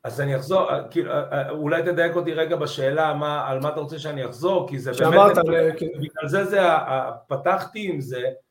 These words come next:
Speaker 1: כי זה בעיניי הבסיס כמעט
Speaker 2: Mhm.
Speaker 1: להכל. זאת
Speaker 2: Mhm.
Speaker 1: אומרת שאם אני, אני אחדד רגע את הנקודה הזאת, כי דיברתי על ספורט, אבל
Speaker 2: Mhm.
Speaker 1: אני אגיד רגע, המצב המצוי גם, נגיד, בנושא הקריירה,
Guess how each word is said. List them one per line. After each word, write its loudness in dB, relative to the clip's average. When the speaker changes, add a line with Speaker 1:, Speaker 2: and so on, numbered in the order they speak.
Speaker 1:
כי -8
זה -2
בעיניי -2
הבסיס -6
כמעט -4
Speaker 2:
Mhm. -4
Speaker 1:
להכל. -2
זאת -10
Speaker 2:
Mhm. -6
Speaker 1:
אומרת 0
שאם -2
אני, 0
אני -4
אחדד 0
רגע 2
את -2
הנקודה -2
הזאת, -2
כי -8
דיברתי 0
על 2
ספורט, 2
אבל 0
Speaker 2:
Mhm. 2
Speaker 1:
אני -2
אגיד -2
רגע, 0
המצב 0
המצוי -2
גם, 0
נגיד, -4
בנושא -2
הקריירה, -2